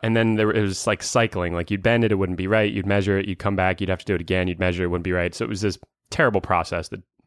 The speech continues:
that, and the, the question was, does this make a difference? And at the end, are we actually delivering clubs that are within this spec?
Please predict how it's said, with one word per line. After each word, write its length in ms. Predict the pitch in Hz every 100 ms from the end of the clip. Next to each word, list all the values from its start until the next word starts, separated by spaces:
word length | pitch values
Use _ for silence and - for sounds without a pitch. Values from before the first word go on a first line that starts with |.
| _
that, 220 | - 87 - - -
and 80 | 113
the, 180 | 117 113 117
the 120 | 113
question 360 | - 135 120
was, 260 | 107 101 92 - -
does 160 | - 120
this 160 | 135 127
make 140 | 117
a 40 |
difference? 540 | 110 92 90 98 107 - _ - _ _
And 480 | 107 98 101 98 95 - -
at 160 | 101
the 160 | 117 123
end, 220 | 127 110
are 120 | 101
we 100 | 101
actually 720 | 101 98 - 110 98 92 87 -
delivering 400 | - 92 92 82
clubs 320 | - 104 90
that 80 | 90
are 60 | 85
within 200 | 85 82
this 140 | 80
spec? 400 | - 127 80 -